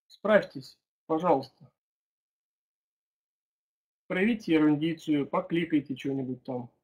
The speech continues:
Молодец, отлично. Видите, можете справляться при желании. Вот так всё время. Когда хотите, всё вы выполняете.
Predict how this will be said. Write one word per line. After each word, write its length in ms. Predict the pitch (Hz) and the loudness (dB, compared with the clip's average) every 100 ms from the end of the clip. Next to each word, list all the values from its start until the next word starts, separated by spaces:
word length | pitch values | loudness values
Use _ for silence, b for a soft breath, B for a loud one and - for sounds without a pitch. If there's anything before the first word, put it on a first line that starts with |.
| _ _ _ _ _ _ _ _ _ _ _ _ _ _ _ _ _ _ _ _ _ _ _ _ _ _ _ _ - | _ _ _ _ _ _ _ _ _ _ _ _ _ _ _ _ _ _ _ _ _ _ _ _ _ _ _ _ -10
Молодец, 580 | 147 151 139 127 123 _ | 0 2 2 -2 -8 _
отлично. 580 | 151 147 143 123 - - - _ _ _ _ _ _ _ _ - | -12 -10 -10 -10 -8 -10 -12 _ _ _ _ _ _ _ _ -6
Видите, 280 | 104 107 135 | -4 -4 0
можете 300 | 175 202 - | 0 0 -4
справляться 580 | - 160 156 139 139 - | -2 2 4 2 0 -8
при 140 | 143 139 | -8 -4
желании. 560 | 151 151 131 123 123 - - _ _ | 2 2 2 -2 -8 -16 -20 _ _
Вот 180 | - 156 | -14 -4
так 200 | 185 190 | -2 -2
всё 160 | - 196 | -4 -2
время. 380 | 165 127 127 - _ _ | -2 -2 -6 -12 _ _
Когда 260 | - 156 143 | -6 -2 0
хотите, 480 | - 196 247 233 160 | 0 -2 -2 -6 -6
всё 240 | - 208 | -4 -2
вы 180 | 208 196 | 0 -2
выполняете. 680 | 185 190 196 175 131 127 | 0 0 2 0 -2 -6